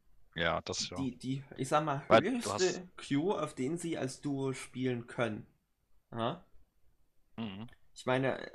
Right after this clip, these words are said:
Speaker 2: wenn man nicht mehr Solo-Duo spielen kann. Also nicht mehr Duo und
Speaker 1: Ja.
Speaker 2: Solo spielen kann.
Speaker 1: Ja.
Speaker 2: Und deswegen kann es gut sein,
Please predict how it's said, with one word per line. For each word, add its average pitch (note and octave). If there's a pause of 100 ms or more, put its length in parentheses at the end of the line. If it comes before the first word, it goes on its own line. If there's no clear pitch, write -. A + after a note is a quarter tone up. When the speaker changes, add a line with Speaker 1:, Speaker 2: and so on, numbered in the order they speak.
(160)
Speaker 2:
wenn C3
man C3
nicht C3+
mehr C#3
Solo-Duo C#3
spielen -
kann. - (1200)
Also A#2
nicht A#2
mehr A#2+
Duo A#2
und A2
Speaker 1:
Ja. G2+
Speaker 2:
Solo A2+
spielen -
kann. - (400)
Speaker 1:
Ja. E2+
Speaker 2:
Und B2
deswegen C3+
kann C3+
es C3+
gut D3
sein, B2